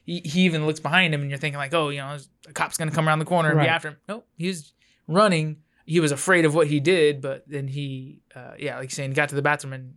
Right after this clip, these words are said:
Speaker 1: nobody, nobody was after him.
Speaker 2: And once there, once he realizes he's safe again,
Speaker 1: Yeah.
Speaker 2: he starts to dance again.
Speaker 1: Yeah.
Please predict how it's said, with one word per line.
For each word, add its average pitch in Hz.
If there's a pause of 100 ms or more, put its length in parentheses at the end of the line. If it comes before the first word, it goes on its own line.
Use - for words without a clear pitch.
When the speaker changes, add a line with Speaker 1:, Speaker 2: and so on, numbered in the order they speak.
(280)
Speaker 1:
nobody, 131 (300)
nobody 135
was 127
after 135
him. 131
Speaker 2:
And 175
once 190
there, 175
once 180
he 226
realizes 185
he's 170
safe 226
again, 151
Speaker 1:
Yeah. 139
Speaker 2:
he 160
starts 175
to 170
dance 170
again. 127
Speaker 1:
Yeah. 131